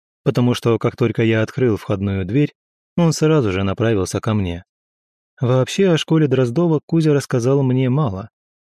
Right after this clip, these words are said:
Если всё обобщить, то можно охарактеризовать школу одним словом «нормально». Вот только когда просто нормально, такого дома не отстроишь.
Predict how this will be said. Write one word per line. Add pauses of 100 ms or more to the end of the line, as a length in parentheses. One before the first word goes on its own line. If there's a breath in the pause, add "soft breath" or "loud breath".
(120)
Если
всё
обобщить,
то
можно
охарактеризовать
школу
одним
словом (340)
«нормально». (480)
Вот
только
когда (160)
просто
нормально, (240)
такого
дома
не
отстроишь.